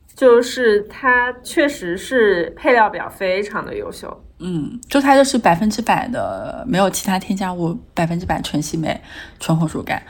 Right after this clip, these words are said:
Speaker 1: 对。
Speaker 2: 然后我觉得我还记得，
Speaker 1: 是。
Speaker 2: 就是我们不是前两天搞了一个线下的医美沙龙嘛，然后莫医生就是给大家讲的时候，然后我就把西梅干摆在桌上让大家吃，然后吃了一半的时候，旁边那个姐姐就跟我说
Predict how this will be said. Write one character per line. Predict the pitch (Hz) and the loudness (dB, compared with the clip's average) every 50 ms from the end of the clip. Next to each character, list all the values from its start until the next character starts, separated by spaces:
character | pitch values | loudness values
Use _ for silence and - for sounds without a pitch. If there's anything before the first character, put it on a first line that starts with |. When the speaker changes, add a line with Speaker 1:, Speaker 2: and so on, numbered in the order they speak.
| - - - - - | -18 -18 -18 -10 -4
Speaker 1:
对。 | - 196 | -2 2
Speaker 2:
然 | 185 180 170 - 208 | 4 4 4 4 2
后 | 226 214 202 - - | 2 0 0 0 0
我 | 190 196 | -2 -2
觉 | 180 233 | 0 2
得 | 247 269 330 | 4 4 4
我 | 302 240 220 208 | 4 4 2 2
还 | - 214 196 | 4 4 2
记 | 196 185 302 | 2 2 2
得， | 277 233 | 0 2
Speaker 1:
是。 | |
Speaker 2:
就 | 208 262 247 | 0 0 -4
是 | - 254 240 | -4 -2 -2
我 | 214 196 | -2 0
们 | 170 165 170 202 | 0 -2 -2 -4
不 | 196 185 | -6 -8
是 | 190 - | -10 -10
前 | 214 - - 190 | -10 -8 -6 -6
两 | 208 196 175 185 | -6 -4 -6 -6
天 | 190 202 190 196 | -8 -8 -8 -6
搞 | 185 165 | -6 -6
了 | - - | -6 -8
一 | - | -8
个 | - 180 | -8 -10
线 | 185 - 240 | -6 -6 -6
下 | 233 - 226 | -4 -2 -2
的 | 208 190 | -2 0
医 | 190 208 | 0 2
美 | 208 175 175 | 0 0 0
沙 | - - 185 190 | 0 0 0 2
龙 | 180 165 - - | 2 2 0 0
嘛， | - - - - - - - - - - - | 0 0 -2 -2 -4 -10 -18 -20 -20 -8 -2
然 | - 175 | 0 2
后 | 180 190 | 2 2
莫 | 196 196 190 | 2 2 2
医 | 185 185 | 0 -2
生 | 180 - - 170 170 170 170 170 170 170 | -4 -4 -2 -2 0 0 0 0 0 0
就 | 165 180 | -2 -4
是 | 175 - | -4 -4
给 | 170 - - | -4 -2 0
大 | - 170 170 | 2 2 2
家 | 165 170 | 2 0
讲 | 165 165 160 - | 0 0 -2 -2
的 | - 165 | -2 -4
时 | 165 - | -6 -6
候， | 160 165 175 160 165 - - - - - | -4 -2 -2 -2 -2 -4 -10 -16 -16 -8
然 | - 180 185 | -4 0 2
后 | 208 | 2
我 | 196 190 | 2 2
就 | 196 185 | 2 0
把 | 180 170 165 | -2 -2 -2
西 | 165 - - | -2 -2 -2
梅 | 185 175 165 | 0 -2 -2
干 | 165 165 165 170 | -2 -2 -2 0
摆 | 170 175 143 135 | 0 0 0 0
在 | 160 | 0
桌 | 160 - 175 170 | -2 -2 -4 -4
上 | 170 185 170 | -2 -2 -4
让 | 170 175 | -2 -2
大 | 202 | -2
家 | 165 156 | -4 -4
吃， | - - - - - - - - - - - - | -4 -4 -4 -4 -6 -10 -14 -16 -18 -16 -16 0
然 | - 196 233 | 2 4 4
后 | 233 | 4
吃 | - 285 | 4 4
了 | 247 | 4
一 | 247 | 4
半 | 247 285 269 247 | 4 4 4 2
的 | 220 208 | 2 0
时 | - 190 | -2 -4
候， | 202 | -6
旁 | - - 175 | -4 -4 -4
边 | 170 190 196 | -4 -4 -4
那 | 202 | -4
个 | 208 202 | -4 -6
姐 | 190 - 160 - | -6 -6 -6 -6
姐 | - 156 | -6 -6
就 | 170 170 | -6 -6
跟 | 175 170 | -6 -6
我 | 170 | -6
说 | 170 | -8